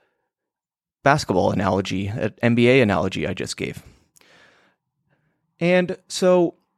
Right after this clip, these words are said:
simultaneously, as I'm reading this book on goals and refreshing on essentially concepts that I already know, but it's always good to refresh and obtain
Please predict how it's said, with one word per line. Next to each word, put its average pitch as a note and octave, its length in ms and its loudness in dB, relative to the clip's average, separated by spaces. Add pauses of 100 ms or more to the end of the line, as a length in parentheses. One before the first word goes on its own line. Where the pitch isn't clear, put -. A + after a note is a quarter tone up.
(800)
simultaneously, G3+ 1040 2
as D#3 180 2
I'm D3+ 140 2
reading D3 420 2 (180)
this - 360 -2 (420)
book - 320 2 (300)
on A#2+ 160 2
goals G#2 420 0 (340)
and A2 420 2 (240)
refreshing C#3+ 600 2
on A2+ 380 2
essentially C#3+ 420 0
concepts B2 500 0
that A#2 100 0
I G#2+ 100 4
already A2+ 240 2
know, A2 400 0
but G#2+ 200 2 (220)
it's - 160 -4
always A2 240 0
good A2+ 180 -2
to C#3+ 60 -6
refresh C3+ 640 0 (100)
and F#2+ 420 -2 (600)
obtain A#2 880 0